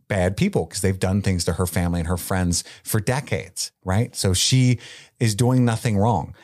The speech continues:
except that she's consumed by vengeance for Henry, and that's her fatal error, right? Like, her moral code is too rigid.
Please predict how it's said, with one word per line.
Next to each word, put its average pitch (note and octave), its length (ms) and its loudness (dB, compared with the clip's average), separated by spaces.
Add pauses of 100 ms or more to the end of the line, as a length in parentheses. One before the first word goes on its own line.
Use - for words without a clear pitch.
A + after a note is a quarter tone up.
(100)
except - 640 -2
that A2 100 -2
she's - 160 -2
consumed B2+ 640 0
by G#2 160 0
vengeance F#2+ 500 0
for F2+ 140 -2
Henry, G#2 400 2
and D#2 120 -2
that's F2+ 180 0
her G#2 120 2
fatal E2+ 400 -4
error, D#2 260 -2
right? E2 220 -4
Like, F2 160 -6
her F2+ 240 -2 (300)
moral G#2+ 440 2
code G2+ 360 2
is F2 160 -2
too A#2 240 -2
rigid. G2 540 -4